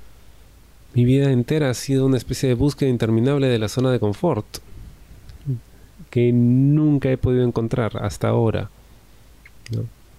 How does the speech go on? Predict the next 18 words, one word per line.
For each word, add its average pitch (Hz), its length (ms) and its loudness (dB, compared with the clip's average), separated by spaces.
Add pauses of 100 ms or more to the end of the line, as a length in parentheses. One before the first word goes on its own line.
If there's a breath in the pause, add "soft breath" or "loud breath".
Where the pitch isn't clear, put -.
(340)
Incluso 175 580 0
cuando 143 320 0
supuestamente 151 720 -2
lo 120 120 0
tengo 123 400 0
todo, 110 540 0 (1300)
entre 107 260 -2
comillas, 107 600 2
o 104 60 -10
sea, 98 240 -4
tengo 107 400 -2
cierta 110 400 -4
estabilidad 98 720 0
financiera 139 760 -2
porque - 280 -4
tengo 95 200 0
un 92 80 -2
trabajo, 135 640 0